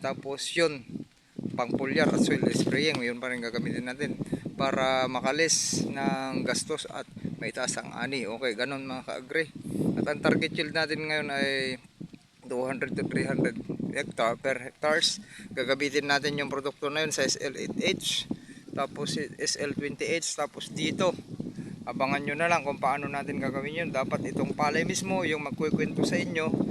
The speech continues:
Hindi tayo, support lang tayo. Pagkwentuhin natin yung palay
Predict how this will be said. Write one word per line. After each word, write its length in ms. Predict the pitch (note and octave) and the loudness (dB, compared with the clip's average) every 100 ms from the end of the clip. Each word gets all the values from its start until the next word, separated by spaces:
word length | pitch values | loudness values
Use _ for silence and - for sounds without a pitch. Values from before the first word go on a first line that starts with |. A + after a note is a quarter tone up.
| - - - | 0 -2 -4
Hindi 240 | - - | -4 -2
tayo, 320 | C3+ D3 F3 E3 | 0 4 6 4
support 400 | - C#3 C#3+ D3 | 2 -2 -4 -4
lang 160 | D3 | -2
tayo. 400 | D3 D#3+ D#3 D#3 | 2 2 4 2
Pagkwentuhin 640 | - - C3 - C#3+ D3 C#3 | 0 -2 -2 -2 -2 -2 -2
natin 320 | C#3+ D3 D3+ | -4 -4 -4
yung 80 | D3+ | -2
palay 240 | F3+ E3+ | 0 2